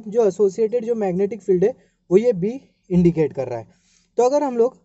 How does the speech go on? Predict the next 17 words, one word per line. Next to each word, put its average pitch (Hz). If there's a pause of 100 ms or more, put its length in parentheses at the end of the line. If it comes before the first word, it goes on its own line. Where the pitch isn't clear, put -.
(100)
हर 208
एक 285
एलिमेंट्री 214
length 202
को 196 (360)
और 202
उसके 196
साथ 247
associated 220
magnetic 196
field 175
को 185 (280)
अगर 208
integrate 208
कर 214
देते 175
हैं 214